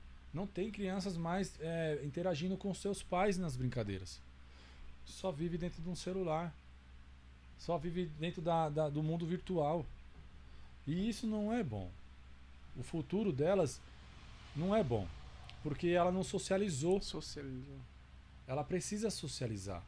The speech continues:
Speaker 1: com outras crianças. Na, na escola, muitas vezes, as crianças chegam lá, passam um tempo, mas elas não, não se divertem muitas vezes porque não tem conhecimento de uma diversão.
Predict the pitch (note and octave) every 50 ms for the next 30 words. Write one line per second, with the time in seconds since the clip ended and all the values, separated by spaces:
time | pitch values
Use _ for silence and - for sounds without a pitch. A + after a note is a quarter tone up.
0 | - - - - - - - - - - - C#3+ C#3+ C3 B2+ B2+ A#2+ - - -
1 | B2+ A#2 G#2+ G#2 - - A2+ A#2+ A#2 A#2+ A2+ A#2 B2 C#3 D3+ C3 - - - F3
2 | G3+ G3 E3+ D#3 C3+ C#3+ C#3+ A#2 G#2 A#2 D#3 G#3+ A#3+ G3+ C3 - - - - -
3 | - - - - - - A#2+ B2 - D3+ C#3+ D3 - E3+ E3 E3+ E3 F3 G3 G3+
4 | F3+ - - - D#3 D#3 D3 E3+ E3 D3+ - - - - - - - - - C#3+
5 | D3 D3+ C#3 C3+ F3 G#3 A3+ G#3 G3+ F3+ F3 F3 D#3 F3 F3 F3 E3 F3+ F3+ F3
6 | E3+ - D3 C#3+ B2+ B2+ D3 D3 D#3 C#3+ C3+ D3+ D#3 E3+ E3+ - E3+ D#3 D#3 C#3
7 | D#3+ D#3 C3 C3 C#3 E3+ G#3 B3 A3+ - - - - - - F#3+ F#3 - G3 F#3+
8 | G3+ - G#3+ G#3 G3+ A#3 A3+ A3+ - A3+ A#3+ A#3 C4 A#3 A#3 B3 B3 B3 A3 A#3+
9 | B3+ B3+ - - - G3 A3